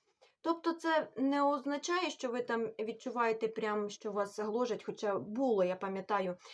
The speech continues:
було в, від вас, Козироги, така, це вже зараз другий раз я пам'ятаю, тому що я запам'ятала вашу енергію.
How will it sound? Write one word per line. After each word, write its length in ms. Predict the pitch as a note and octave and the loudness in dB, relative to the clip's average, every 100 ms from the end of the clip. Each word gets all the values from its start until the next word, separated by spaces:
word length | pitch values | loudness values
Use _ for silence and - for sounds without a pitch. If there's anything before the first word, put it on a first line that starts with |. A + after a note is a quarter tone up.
| - - - | -20 -20 -12
було 520 | G#3+ G#3 C4 A#3+ A3 | -6 2 2 4 2
в, 220 | F#3 G#3 | 2 0
від 160 | G3+ A3 | 2 2
вас, 320 | A3 G#3 G3+ | 2 2 -2
Козироги, 580 | - G#3 F#3+ G#3+ A#3+ G3+ | -6 -4 0 2 2 0
така, 500 | G3+ G3 - G3+ F#3 - | -4 -6 -4 -4 -4 -6
це 120 | - | -2
вже 180 | A3+ A3 | 2 2
зараз 260 | A3 A3 F#3+ | 2 2 2
другий 320 | A3 G#3+ G3 | 2 2 2
раз 200 | G#3 A#3 | 0 -2
я 60 | E4 | -2
пам'ятаю, 480 | C#4 B3+ A#3 G3+ | 0 0 -2 -4
тому 200 | G3+ G#3 | -2 -6
що 140 | G3+ G#3+ | -6 -6
я 100 | G3 | -4
запам'ятала 760 | G3 G#3 G#3 G#3+ A3 F#3 E3+ - - - - | -4 -4 -4 -2 0 0 0 -6 -20 -20 -4
вашу 300 | A3 A3 A#3 | 0 0 0
енергію. 600 | G#3+ B3 D#4+ C#4 A3 | 0 2 2 0 0